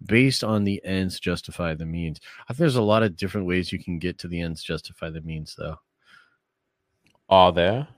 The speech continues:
Speaker 1: I think so.
Speaker 2: Have you seen the new death battle with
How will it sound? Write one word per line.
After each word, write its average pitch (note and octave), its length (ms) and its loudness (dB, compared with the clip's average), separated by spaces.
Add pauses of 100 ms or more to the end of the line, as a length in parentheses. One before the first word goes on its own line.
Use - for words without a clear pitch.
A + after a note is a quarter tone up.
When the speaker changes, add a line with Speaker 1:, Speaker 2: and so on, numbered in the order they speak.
(600)
Speaker 1:
I G2 100 0
think C#3 220 0
so. C3 400 -4 (3500)
Speaker 2:
Have G#2+ 100 -6
you F#2+ 40 -2
seen F2 400 -4 (160)
the E2+ 60 -14
new E2 160 -4
death D2 340 -4
battle E2 400 -2
with - 640 -6